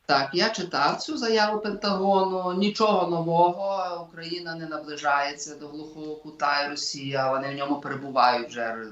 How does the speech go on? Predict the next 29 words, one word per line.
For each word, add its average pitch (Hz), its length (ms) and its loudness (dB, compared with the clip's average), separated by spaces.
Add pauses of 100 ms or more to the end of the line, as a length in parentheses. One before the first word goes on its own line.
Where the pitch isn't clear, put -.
другий 107 400 -6
рік. 113 280 -10 (680)
Вони 151 180 8
з 156 100 6
нього 180 200 6
і 185 40 2
не 190 80 2
виходили. - 540 -2
Ну, 170 240 4
тобто, 175 240 6 (120)
ну, 202 140 -2
ну, 220 260 0
ну, 185 120 4
значить, 156 260 2 (300)
глухий 190 420 8
кут 285 260 2
це, 226 220 4
це 226 140 0
така, 220 580 4 (100)
е, 170 640 -6
метафора, 156 680 -4
це 151 480 -2 (120)
образ 175 400 0
м, 165 240 -4 (320)
м, 156 160 -8
такий 151 200 0
мовленнєвий, 175 880 0 (400)
це 151 140 0
зворот, 151 500 2